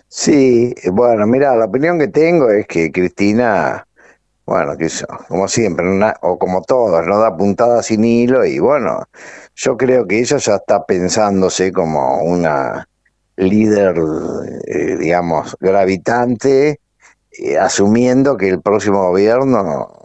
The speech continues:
va a ser de otro signo, y bueno, soldado que huye sirve para otra batalla, y, y yo creo que, en todo caso, como piensa que va a ganar o Milei o Juntos por el Cambio, y, y piensa que van a fracasar y que ella va a ayudar un poco a ese fracaso,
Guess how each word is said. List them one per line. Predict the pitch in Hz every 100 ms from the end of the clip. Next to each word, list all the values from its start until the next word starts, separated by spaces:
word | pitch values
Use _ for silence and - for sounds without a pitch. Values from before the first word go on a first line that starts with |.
| - -
va | 87
a |
ser | - 92
de | 87
otro | 95 110 98
signo, | - 139 156 165 98
y |
bueno, | 95 110 82 - _ _ _ _ _ _ -
soldado | - 101 107 135 131 104
que | 113
huye | 135 123 101
sirve | 113 110
para | 87 98
otra | 101 104 92
batalla, | 95 - 143 151 - 139 92
y, | 73 64 50 - 78
y |
yo | - 87
creo | 85 85 95 78
que, | 67 58 - _ - - _ -
en | 85
todo | - 101
caso, | - 107 95 101 92
como | 82 80 80 71 67 52 - - _ _ _ _
piensa | - 98 98 98
que | 90 82 80
va | 90
a | 90 87
ganar | 90 90 80
o | 78 80 78
Milei | 85 90 104 95 82 78
o | 71 -
Juntos | 80 80 90
por | 98 95
el |
Cambio, | 85 101 92 101 107 76 52
y, | 62 62 64 60
y |
piensa | 76 90 87 87
que | 78
van | 85 90
a | 90
fracasar | 87 90 95 - 107 107 123
y | 87 71
que | - 71
ella | 78 76 67
va | 67 73
a | 69
ayudar | 69 67 85 82
un | 76
poco | 98 85 73
a | 71
ese | 80
fracaso, | 95 98 107 104 - 104 123